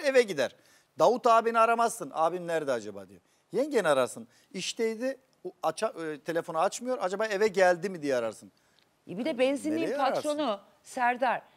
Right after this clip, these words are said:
Speaker 2: niye annenle ya da ablanla ilgili bir durum olduğunda seni arasın ki?
Speaker 1: Tabii.
Speaker 2: O niye aransın?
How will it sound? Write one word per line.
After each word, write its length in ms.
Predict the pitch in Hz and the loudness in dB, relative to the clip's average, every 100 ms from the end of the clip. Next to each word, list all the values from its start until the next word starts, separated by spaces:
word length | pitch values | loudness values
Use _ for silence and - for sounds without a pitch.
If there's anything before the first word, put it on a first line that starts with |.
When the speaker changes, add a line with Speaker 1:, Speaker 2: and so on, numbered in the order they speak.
| - | -10
Speaker 2:
niye 280 | 233 302 359 | -4 -2 -2
annenle 600 | - 262 269 247 247 233 | -2 -2 -2 -4 -4 -4
ya 200 | 226 214 | -2 -2
da 120 | 226 | -2
ablanla 460 | 202 190 240 254 240 | -2 -2 -4 -4 -4
ilgili 400 | 220 202 220 190 | -6 -6 -8 -8
bir 200 | 220 170 | -8 -8
durum 240 | 214 233 | -8 -6
olduğunda 500 | 214 208 170 196 190 | -4 -4 -6 -6 -6
seni 300 | 190 196 190 | -8 -6 -4
arasın 420 | 170 170 165 269 247 | -2 -2 -4 -8 -8
ki? 220 | 135 110 _ _ _ | -8 -10 _ _ _
Speaker 1:
Tabii. 120 | - - - | -20 -12 0
Speaker 2:
O 160 | 214 | 0
niye 200 | 214 285 | 2 0
aransın? 680 | 110 165 185 165 156 - 123 | 0 0 0 -2 -6 -10 -12